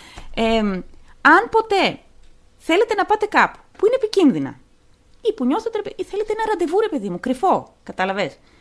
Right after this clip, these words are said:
Ή δεν θέλετε να πείτε σε κανέναν που είστε, στείλτε ένα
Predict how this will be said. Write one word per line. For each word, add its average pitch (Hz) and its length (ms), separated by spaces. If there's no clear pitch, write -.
Ή 554 100
δεν 571 140
θέλετε 254 220
να 185 100
πείτε 185 180
σε 339 100
κανέναν 427 360
που 175 100
είστε, - 320
στείλτε 311 520
ένα 359 180